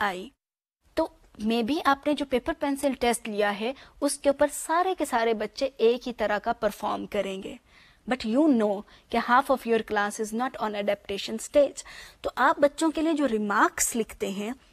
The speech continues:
उसमें आप लिखेंगे कि आपकी क्लास में, अ, एक पर्टिकुलर बच्चा जो है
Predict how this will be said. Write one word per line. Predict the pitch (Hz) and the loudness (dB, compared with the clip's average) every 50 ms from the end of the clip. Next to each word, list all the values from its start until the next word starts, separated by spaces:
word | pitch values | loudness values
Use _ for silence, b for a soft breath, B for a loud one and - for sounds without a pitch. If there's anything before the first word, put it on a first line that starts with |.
| B B _ | B B _
उसमें | - 269 269 - 294 269 | -2 -2 0 2 2 4
आप | 233 226 - - | 4 4 2 -2
लिखेंगे | 214 214 _ - 285 277 240 226 220 240 - B B B B B - | -6 -6 _ -4 -4 -2 0 -2 -2 -2 -4 B B B B B -8
कि | - - _ _ | -8 -8 _ _
आपकी | - 214 233 254 - - 247 | 2 2 2 2 0 -4 -6
क्लास | - 226 214 208 208 214 - - - | -2 0 0 0 2 0 -2 -4 -4
में, | 226 233 226 - B B B B B B - | -4 -6 -6 -8 B B B B B B 0
अ, | - 220 220 - - _ - - - | 2 4 4 2 0 _ -8 2 4
एक | 254 254 247 - - | 4 4 4 4 4
पर्टिकुलर | - 226 220 - 240 - 233 220 220 | 4 4 4 4 0 4 4 4 4
बच्चा | 202 208 208 - - 208 202 | 4 2 0 2 0 0 0
जो | 196 214 196 | 2 0 -2
है | 196 202 226 277 | -2 -2 -4 -4